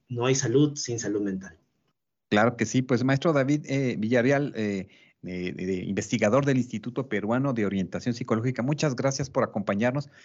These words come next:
Speaker 2: Te voy a pedir que me saludes por allá a Eva, a John y a Daniela Darkut.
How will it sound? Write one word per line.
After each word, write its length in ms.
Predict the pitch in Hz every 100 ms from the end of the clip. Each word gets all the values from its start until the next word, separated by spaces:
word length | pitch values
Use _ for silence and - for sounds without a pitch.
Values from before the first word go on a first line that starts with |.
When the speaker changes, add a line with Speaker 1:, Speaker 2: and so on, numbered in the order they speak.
| -
Speaker 2:
Te 80 | -
voy 120 | 123
a 80 | 147
pedir 260 | 135 120 123
que 100 | 147
me 100 | 127
saludes 440 | 117 107 123 131
por 200 | 131 113
allá 340 | 104 110 117 -
a 300 | 117 101 95
Eva, 280 | 107 110 131
a 140 | 107 101
John 220 | 110 165 -
y 80 |
a 100 | 101
Daniela 440 | 95 95 104 110 120
Darkut. 440 | 98 95 - 85